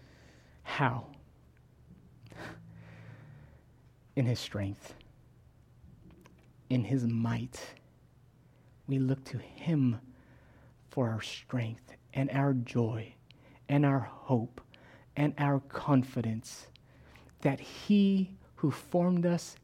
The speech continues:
and made us has redeemed us, and he loves us, and he will never leave us nor forsake us,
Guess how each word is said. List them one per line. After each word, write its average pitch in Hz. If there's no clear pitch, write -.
and 123
made 175
us 180
has -
redeemed 170
us, 185
and 127
he 131
loves 151
us, 175
and 135
he 139
will 127
never 180
leave 180
us 175
nor 165
forsake 135
us, 117